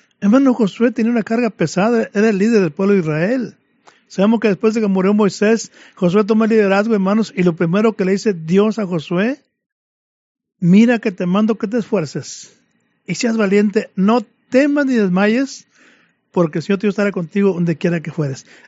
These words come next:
Hermano, qué hermosa promesa. Si pudiéramos realmente creerle a Dios, nuestra vida sería diferente, hermanos.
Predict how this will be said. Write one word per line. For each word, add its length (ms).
Hermano, 340
qué 120
hermosa 460
promesa. 540
Si 280
pudiéramos 720
realmente 580
creerle 760
a 160
Dios, 840
nuestra 260
vida 200
sería 200
diferente, 560
hermanos. 460